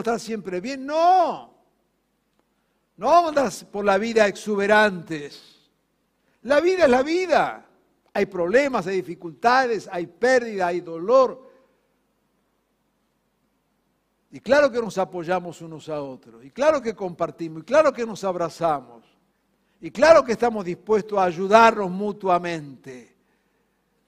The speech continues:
Pero eso es una cosa. Pero otra cosa es la sed profunda.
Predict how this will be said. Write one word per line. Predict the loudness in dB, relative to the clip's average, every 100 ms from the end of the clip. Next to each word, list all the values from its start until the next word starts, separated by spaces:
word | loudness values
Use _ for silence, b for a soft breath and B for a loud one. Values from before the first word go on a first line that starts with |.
| _ _ _ _ _ _ _ _ _
Pero | -14 -10
eso | -10
es |
una | -6 -6 -2
cosa. | -2 -2 -8 -20 _ _ _ _ _ _ _ _ _ _ _ _ _
Pero | -20 -12
otra | -12 -2
cosa | 0 0 2 0
es | 0
la | -4 -6
sed | -4 -4 -4
profunda. | -14 -14 -10 -8 -8 -10 -14 -20 -20 -20